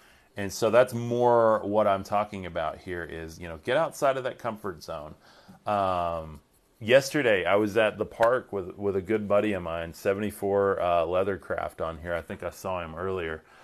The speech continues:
Um, and I, I was just challenging myself. And, uh, I was probably,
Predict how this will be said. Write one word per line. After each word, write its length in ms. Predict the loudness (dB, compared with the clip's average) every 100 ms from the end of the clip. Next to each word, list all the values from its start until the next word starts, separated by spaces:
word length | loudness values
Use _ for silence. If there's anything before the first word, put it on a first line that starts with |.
| -20 -20 _ 0
Um, 480 | 4 4 2 -4 -8
and 520 | -4 -2 -2 -6 -12 _ _ _ -12
I, 60 | -8 2
I 100 | 4
was 140 | 4
just 180 | -4 -8
challenging 640 | 0 2 2 -2 -6 -10
myself. 720 | -14 -12 -12 -10 -10 -12 -20 -14
And, 400 | -10 -8 -10 -10
uh, 260 | -8 -6 -2
I 100 | 0
was 180 | 0 -2
probably, 840 | -4 6 6 6 2 -2 -2 -6